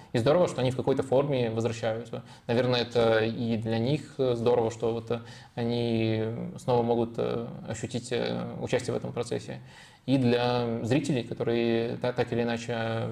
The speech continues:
к ним привыкли, их рады видеть, слышать, это здорово. Но в то же время я пока к числу постоянных зрителей себя отнести не могу. Э, слушай, ты тут иногда кивал одобрительно, иногда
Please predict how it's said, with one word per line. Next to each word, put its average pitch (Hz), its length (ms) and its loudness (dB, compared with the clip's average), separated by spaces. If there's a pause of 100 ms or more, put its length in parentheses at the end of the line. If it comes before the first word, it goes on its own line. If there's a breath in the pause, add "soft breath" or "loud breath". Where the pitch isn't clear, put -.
(180)
к - 60 -6
ним 120 180 0
привыкли, 135 440 2
их 123 500 -2
рады 113 420 0
видеть, 113 360 -2
слышать, 131 420 -2 (400 loud breath)
это 135 140 2
здорово. 117 420 4 (280 loud breath)
Но 127 80 0
в - 20 -8
то 139 80 2
же 120 80 2
время 143 400 2
я 127 160 4
пока 131 260 4
к 117 80 0
числу 120 320 0
постоянных 120 500 -2
зрителей 120 600 0
себя 117 140 2
отнести 117 520 -4
не 120 120 -2
могу. 113 340 0 (460 loud breath)
Э, 117 500 -2 (240)
слушай, 127 340 0 (260)
ты 135 120 0
тут 135 200 -2
иногда 123 380 2
кивал 127 880 2 (100)
одобрительно, 127 800 2
иногда 110 600 2